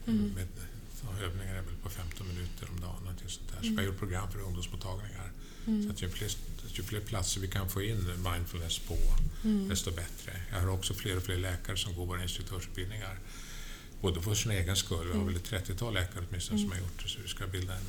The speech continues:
Speaker 2: en, en, en läkargrupp
Speaker 1: Mm.
Speaker 2: för att kunna utveckla mindfulness inom medicinens, eh, i alla fall en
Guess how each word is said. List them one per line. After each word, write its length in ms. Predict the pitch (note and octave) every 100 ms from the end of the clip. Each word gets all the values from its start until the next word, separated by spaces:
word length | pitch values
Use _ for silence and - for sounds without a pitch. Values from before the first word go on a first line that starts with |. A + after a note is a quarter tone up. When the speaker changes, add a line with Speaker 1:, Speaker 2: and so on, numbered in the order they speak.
| F#2+
Speaker 2:
en, 180 | F#2+ F#2+
en, 160 | F#2 F#2 - - - - - - F#2 - G#2+
en 80 | F2+
läkargrupp 680 | F2+ E2+ D#2+ G#2+ A2+ A2 - -
Speaker 1:
Mm. 360 | A#3+ A#3+ G#3 F#3 - - - - - -
Speaker 2:
för 80 | F2
att 120 | -
kunna 160 | E2+ E2+
utveckla 560 | E2+ F#2 F2+ G2 F#2 F#2 F#2 F#2
mindfulness 580 | E2+ - F#2+ F2 - - F#2
inom 420 | F#2 F2 F#2 F#2+
medicinens, 840 | F#2 F2+ - F2+ F2 F2 - - -
eh, 40 | F2 - - - -
i 40 |
alla 100 | F2
fall 140 | -
en 60 | F2